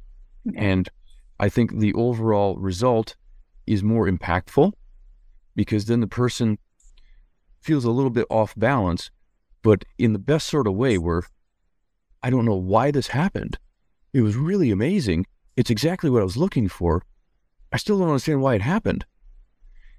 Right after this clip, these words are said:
Speaker 2: That person's not negative in that moment. Okay?
Speaker 1: Mm-hmm.
Speaker 2: They're inspired.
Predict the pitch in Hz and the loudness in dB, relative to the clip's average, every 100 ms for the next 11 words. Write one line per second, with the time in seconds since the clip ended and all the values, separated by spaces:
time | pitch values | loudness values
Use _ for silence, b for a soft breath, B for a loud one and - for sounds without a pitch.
0 | - - - _ _ - 127 156 202 190 | -20 -20 -20 _ _ -10 -6 -4 -2 -2
1 | 151 156 156 147 190 147 92 92 87 82 | 0 -2 -2 -2 0 0 0 0 0 -2
2 | 76 50 - - - _ _ _ - - | -4 -4 -10 -16 -20 _ _ _ -14 -2
3 | 226 208 214 - _ - - 117 120 95 | 0 0 -4 -12 _ -20 -6 0 0 0
4 | - - - - - 143 127 92 - | -2 -8 -8 -10 -4 0 2 0 -4